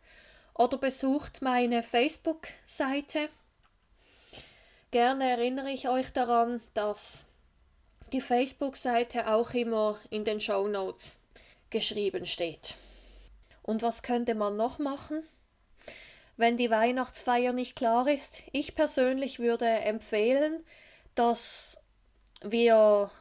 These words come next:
oder dass ihr keine E-Mails hin und her schickt, wenn euch das überfordert,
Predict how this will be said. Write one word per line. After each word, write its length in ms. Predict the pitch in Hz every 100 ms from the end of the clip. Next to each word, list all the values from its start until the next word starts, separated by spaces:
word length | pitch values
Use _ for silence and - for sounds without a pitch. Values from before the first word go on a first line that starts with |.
| -
oder 160 | 208
dass 280 | 202 220 -
ihr 260 | - 220 208
keine 460 | 214 208 220 226
E-Mails 440 | - 226 240 220 214
hin 200 | 226 208
und 180 | 196 208
her 180 | 208
schickt, 360 | 254 285 269 -
wenn 160 | 240 233
euch 140 | 233
das 280 | - 233 233
überfordert, 800 | 220 220 - 214 220 226 226